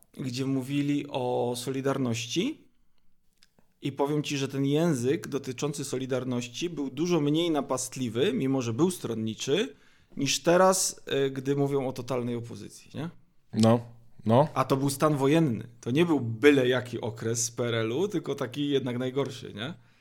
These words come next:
Speaker 2: Tak,
Speaker 1: I
Speaker 2: tak.
Speaker 1: też wtedy było dużo ludzi z branży rozrywkowej, którzy mówili, że to tylko rozrywka i występowali w T V P, nie?
Speaker 2: Mm. No,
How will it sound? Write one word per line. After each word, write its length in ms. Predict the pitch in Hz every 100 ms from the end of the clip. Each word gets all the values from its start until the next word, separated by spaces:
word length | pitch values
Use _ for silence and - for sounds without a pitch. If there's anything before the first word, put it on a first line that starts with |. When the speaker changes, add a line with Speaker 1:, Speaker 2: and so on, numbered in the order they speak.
| _ _ _ _ _ -
Speaker 2:
Tak, 280 | 104 92
Speaker 1:
I 40 | 156
Speaker 2:
tak. 100 | 208
Speaker 1:
też 120 | 240
wtedy 240 | 254 196
było 200 | 151 143
dużo 500 | 139 143 135 127 123 -
ludzi 280 | 131 123
z 60 | 120
branży 360 | 117 123 117 117
rozrywkowej, 580 | 117 117 113 117 110
którzy 260 | 107 110 107
mówili, 280 | 107 110 110
że 100 | 104
to 120 | 104
tylko 300 | - 101 98
rozrywka 600 | 98 90 92 90 - 92
i 120 | 90
występowali 680 | 95 101 - 92 95 87 -
w 80 | -
T 80 | -
V 160 | - - -
P, 80 | - -
nie? 120 | 180 - _ _ -
Speaker 2:
Mm. 220 | 107 98 104 - _ _ _ - 95
No, 180 | 95 92